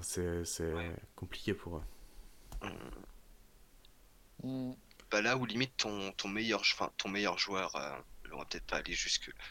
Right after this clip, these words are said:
Speaker 2: jusque là non plus, mais celui qui brille le plus à côté de D'Angelo récemment, bah, c'est, c'est Eric Paschal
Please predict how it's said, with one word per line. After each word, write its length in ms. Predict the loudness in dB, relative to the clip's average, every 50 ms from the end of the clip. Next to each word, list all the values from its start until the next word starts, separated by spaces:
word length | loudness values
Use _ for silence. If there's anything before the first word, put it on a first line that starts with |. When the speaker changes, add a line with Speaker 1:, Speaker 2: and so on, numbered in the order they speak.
| -12 -10 -2
Speaker 2:
jusque 340 | 2 4 4 6 4 4 4
là 160 | 2 2 2
non 140 | 0 0 -2
plus, 160 | -2 0 2
mais 100 | 4 4
celui 340 | 4 4 4 2 0 0 0
qui 160 | 0 -2 -2
brille 360 | 0 0 0 2 4 2 2
le 120 | 2 0 0
plus 280 | 0 0 2 2 2
à 60 | 2 0
côté 220 | -2 0 0 2
de 120 | 2 2
D'Angelo 580 | 0 2 2 2 4 4 4 4 4 4 4 2
récemment, 460 | 2 2 2 2 2 2 4 2 4
bah, 100 | 4 4 4
c'est, 520 | 2 2 2 2 0 0 0 0 0 2
c'est 160 | 2 2 2 2
Eric 260 | 0 0 -2 -4 -4 0
Paschal 360 | 4 4 4 4 2 -2